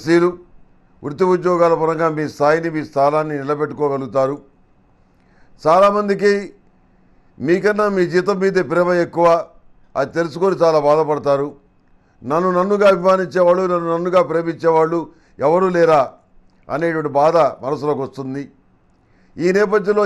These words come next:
జీవిత భాగస్వామి కూడా గుర్తుకొస్తాడు. ఆయన విషయంలో కూడాను ప్రస్తుతం ఉన్న పరిస్థితికి మినహాయింపు ఏమీ లేదని తెలుసుకొని మరొకసారి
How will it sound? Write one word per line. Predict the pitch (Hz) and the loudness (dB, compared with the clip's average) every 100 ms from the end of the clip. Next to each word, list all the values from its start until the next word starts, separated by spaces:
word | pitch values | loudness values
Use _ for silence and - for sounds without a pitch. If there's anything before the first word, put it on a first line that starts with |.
| 170 | -2
జీవిత | 196 185 180 | -4 -2 2
భాగస్వామి | 180 180 180 185 175 151 - _ _ _ _ _ _ _ _ _ _ - | 2 2 0 0 0 -2 -10 _ _ _ _ _ _ _ _ _ _ -6
కూడా | 156 165 147 | 0 0 0
గుర్తుకొస్తాడు. | 156 170 170 165 165 160 151 _ _ _ _ _ _ _ _ _ _ _ _ _ _ _ _ _ _ _ - _ _ _ - 147 | -4 0 0 2 0 0 -8 _ _ _ _ _ _ _ _ _ _ _ _ _ _ _ _ _ _ _ -20 _ _ _ -2 2
ఆయన | 190 208 | 2 2
విషయంలో | 196 196 196 190 | 2 2 0 2
కూడాను | 190 190 156 - _ _ _ _ _ | 2 2 0 -6 _ _ _ _ _
ప్రస్తుతం | 156 165 202 202 | -4 -2 0 0
ఉన్న | 190 156 | 0 0
పరిస్థితికి | 170 151 165 165 160 127 - - | 0 -2 -8 -6 -6 -6 -12 -8
మినహాయింపు | 151 170 175 170 131 165 | 0 0 2 -2 -4 -2
ఏమీ | 170 160 | -2 -2
లేదని | 160 147 147 | -4 -4 -4
తెలుసుకొని | 131 151 147 147 - _ _ _ _ _ _ _ _ _ _ _ - | -4 -2 -2 -4 -10 _ _ _ _ _ _ _ _ _ _ _ -2
మరొకసారి | 151 170 110 156 156 | 0 0 0 2 2